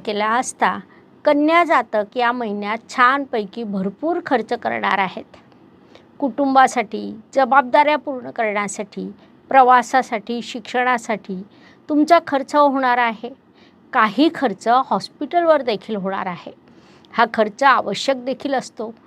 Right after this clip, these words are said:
किंबहुना ती आपली जबाबदारी असते, म्हणून तो खर्च तुम्ही केला पाहिजे, हा सल्ला तुम्हाला देण्यात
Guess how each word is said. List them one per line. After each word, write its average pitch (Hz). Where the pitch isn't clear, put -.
किंबहुना 247
ती 311
आपली 254
जबाबदारी 220
असते, 196
म्हणून 262
तो 247
खर्च 196
तुम्ही 233
केला 196
पाहिजे, 190
हा 233
सल्ला 214
तुम्हाला 208
देण्यात 196